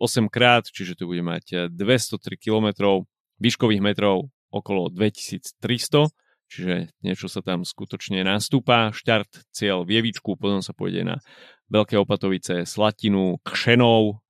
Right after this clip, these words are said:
a Zadní Arnoštov, no a naspäť, eh, do Jevíčka. Čiže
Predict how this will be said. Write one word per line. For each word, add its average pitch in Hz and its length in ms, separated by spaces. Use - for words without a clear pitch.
a 90 480
Zadní 101 720
Arnoštov, 127 800
no 95 160
a 95 80
naspäť, 92 480
eh, 95 60
do 90 140
Jevíčka. 110 560
Čiže 98 400